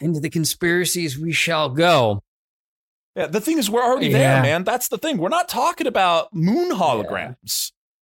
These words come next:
Speaker 2: We don't have to talk, or, like, lizard people. We don't have to talk about any of that. We just have to talk about the conspiracy theories that, like, way too many Americans now believe.
Speaker 1: We will do an episode on
Speaker 2: Anyway,
Speaker 1: it.
Speaker 2: speak-
Speaker 1: Yeah, let's,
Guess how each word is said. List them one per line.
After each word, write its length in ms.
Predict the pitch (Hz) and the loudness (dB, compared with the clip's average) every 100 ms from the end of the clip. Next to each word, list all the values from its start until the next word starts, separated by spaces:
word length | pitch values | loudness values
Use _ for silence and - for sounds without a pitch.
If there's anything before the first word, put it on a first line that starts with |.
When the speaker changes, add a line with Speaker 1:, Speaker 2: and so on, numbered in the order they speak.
| _ _ _ | _ _ _
Speaker 2:
We 80 | 196 | -2
don't 140 | 294 | 0
have 160 | 294 320 | 0 -2
to 80 | 339 | -2
talk, 220 | 302 240 | -2 0
or, 120 | 208 | 0
like, 160 | 196 180 | 2 0
lizard 440 | 147 175 254 240 - | -2 -2 -2 -2 -4
people. 420 | 139 - 82 - _ _ _ | -6 -6 -10 -12 _ _ _
We 60 | 156 | -2
don't 120 | 247 | -2
have 140 | 240 | -2
to 80 | 233 | -4
talk 220 | 202 190 | -2 -2
about 180 | - 120 | -2 -2
any 160 | 101 90 | -2 -4
of 80 | 80 | -6
that. 180 | 71 - _ _ _ | -8 -10 _ _ _
We 100 | 170 | -8
just 160 | 311 - | -4 -4
have 140 | 240 | -4
to 60 | 185 | -2
talk 220 | 185 175 | -2 -2
about 180 | 170 165 | -4 -4
the 60 | |
conspiracy 460 | 143 139 180 156 156 | -8 -8 -4 -4 -4
theories 380 | 151 151 135 127 | -4 -2 -2 -2
that, 180 | 147 147 | -2 0
like, 220 | 123 - | -2 -2
way 400 | 117 120 156 196 | -4 0 2 0
too 220 | 180 156 | -2 -2
many 180 | 120 104 | -2 -2
Americans 480 | 92 90 87 85 - | -2 -4 -6 -12 -12
now 140 | 80 | -12
believe. 140 | - 50 _ _ _ _ _ _ _ - | -12 _ _ _ _ _ _ _ _ -4
Speaker 1:
We 120 | 123 | 0
will 140 | 127 | 2
do 140 | 123 127 | 4 4
an 60 | |
episode 440 | 117 107 120 107 98 | 2 0 0 0 0
on 40 | |
Speaker 2:
Anyway, 160 | 90 90 | 0 0
Speaker 1:
it. 40 | |
Speaker 2:
speak- 180 | 90 277 | 0 2
Speaker 1:
Yeah, 140 | 120 113 | 2 4
let's, 320 | 190 - | 2 2